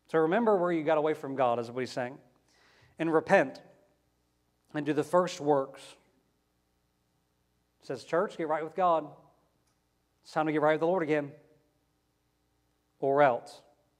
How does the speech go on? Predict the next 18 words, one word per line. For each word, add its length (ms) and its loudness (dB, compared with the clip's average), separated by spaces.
I 60 2
will 100 2
come 240 0
unto 160 2
thee 120 0
quickly, 560 -4
and 120 -6
will 80 0
remove 440 0
thy 120 4
candlestick 840 -6
out 140 -2
of 80 -2
his 120 -4
place, 460 -10
except 360 -4
thou 120 0
repent." 340 -8